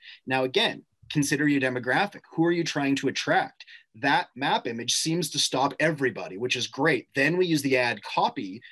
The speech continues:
to filter those who aren't homeowners, who aren't serious, who don't want to speak to us. Wonderful. But again, and I say this all the time, imagine who you're trying to attract by using the type of imagery that's attracting,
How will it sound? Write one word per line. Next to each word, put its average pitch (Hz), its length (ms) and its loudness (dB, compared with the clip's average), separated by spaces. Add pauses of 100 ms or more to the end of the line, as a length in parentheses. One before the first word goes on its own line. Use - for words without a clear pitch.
(140)
to 143 120 -2
filter 156 440 2
those 131 340 4
who 135 160 0
aren't 120 200 -8
homeowners, 127 560 -2
who 127 80 -2
aren't 117 160 -6
serious, 127 340 2
who 131 100 -2
don't 120 160 -4
want 110 120 -8
to - 40 -8
speak 123 200 -6
to 120 120 -4
us. 107 200 -4 (380)
Wonderful. 226 460 0 (380)
But 165 80 4
again, 180 280 0
and 131 80 0
I 127 60 0
say 190 140 4
this 190 160 -2
all 175 80 -4
the 175 60 -4
time, 180 320 -4
imagine 208 680 0 (140)
who 202 140 0
you're 226 140 -4
trying 180 320 0
to 160 120 0
attract 143 640 0
by 139 120 2
using 147 360 0
the 131 60 4
type - 260 -2
of 113 140 -4
imagery 110 580 0
that's 131 200 0
attracting, 117 640 -4